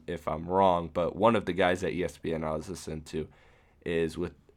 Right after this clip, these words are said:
and he says something interesting about this Cavs team is, um, either way, we should have seen it coming. Either LeBron gets gassed and this team gets beat in the second round by Toronto, we should have said, "Yeah, look at the signs. They've been playing horrible defense for months."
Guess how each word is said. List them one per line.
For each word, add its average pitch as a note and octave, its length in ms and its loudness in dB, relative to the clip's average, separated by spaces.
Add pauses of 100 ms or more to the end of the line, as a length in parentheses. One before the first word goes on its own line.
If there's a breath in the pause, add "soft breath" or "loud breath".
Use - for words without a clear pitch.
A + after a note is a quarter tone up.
and F2+ 220 0
he G2 100 -4
says G2+ 240 -2
something G2 280 -4
interesting F2+ 420 -6
about E2+ 240 -4
this E2 160 -10
Cavs E2+ 420 -4
team D#2 260 -8
is, D2+ 300 -8
um, D#2 360 0 (800 soft breath)
either A2+ 280 4
way, F2+ 500 2 (100)
we F2+ 140 -2
should F#2 240 -4
have F2 140 0
seen D#2+ 260 -6
it D2 140 -6
coming. C2+ 400 -6 (500 soft breath)
Either F#2 360 2
LeBron F2 580 2
gets - 220 -6
gassed F2 460 0
and E2 120 -6
this D#2+ 140 -8
team E2+ 260 -6
gets D2+ 200 -8
beat F2+ 240 -4
in - 60 -10
the D2+ 60 -8
second D2+ 380 -6
round F2+ 300 0
by D#2+ 140 -2
Toronto, G2+ 640 -2 (220 soft breath)
we F2 120 -6
should D#2+ 200 -6
have E2 120 -6
said, D#2+ 280 -2
"Yeah, F2 240 2
look F2 260 -2
at D#2+ 100 -8
the D#2+ 80 -10
signs. F2 420 -2
They've E2+ 100 -4
been D#2+ 140 -6
playing E2 300 -2
horrible F2+ 360 -2
defense F2 540 -6
for E2+ 100 -10
months." G2 500 -2